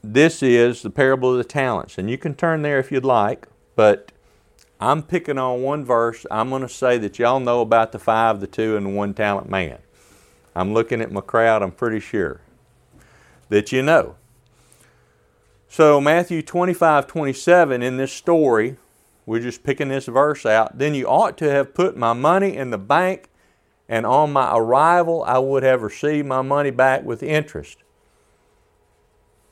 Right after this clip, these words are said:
Well, ought to. Well, then we're ki-, we're done with this then, right?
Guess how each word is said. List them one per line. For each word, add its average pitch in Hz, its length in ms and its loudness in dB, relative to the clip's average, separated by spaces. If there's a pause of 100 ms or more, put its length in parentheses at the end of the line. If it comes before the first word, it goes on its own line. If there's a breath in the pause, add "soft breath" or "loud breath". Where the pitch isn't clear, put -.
(440)
Well, 135 200 4
ought 160 360 0
to. 123 220 0
Well, 123 180 0
then 110 240 -4
we're 101 200 -6
ki-, - 380 -4
we're 139 160 -6
done 160 300 -2
with 127 100 -10
this 185 280 -2
then, 110 180 -6
right? 131 320 -4